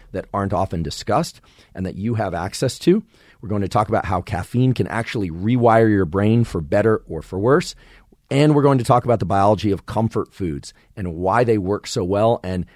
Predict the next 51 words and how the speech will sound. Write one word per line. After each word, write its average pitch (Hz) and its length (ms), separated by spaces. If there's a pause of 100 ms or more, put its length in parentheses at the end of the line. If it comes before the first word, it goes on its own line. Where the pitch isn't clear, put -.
(140)
what 127 260
they're 135 120
doing. 120 540
And 107 140
in 104 200
understanding 123 760
that, 95 260 (180)
you'll 131 140
be 160 140
able 143 180
to 117 120
better 127 340
understand 110 720 (160)
your 110 180
food 98 260
choices 127 640 (460)
as 107 180
they 107 100
relate 95 440
to 90 260
short-term 101 460
and 82 80
long-term 78 400
energy. 67 360 (220)
So - 80
we 107 80
have 123 80
a 123 60
lot 147 220
to 147 100
cover. 160 380 (360)
Everything 143 240
will 147 80
be 127 120
time-stamped. 123 680 (320)
I - 60
want 123 120
to 135 60
just 117 160
remind 117 420
people 139 200
that 113 80
we 98 100
caption 127 480
every 113 240
episode 117 540
in 98 140
English 120 440 (100)
and 131 240
in 117 180
Spanish. 117 600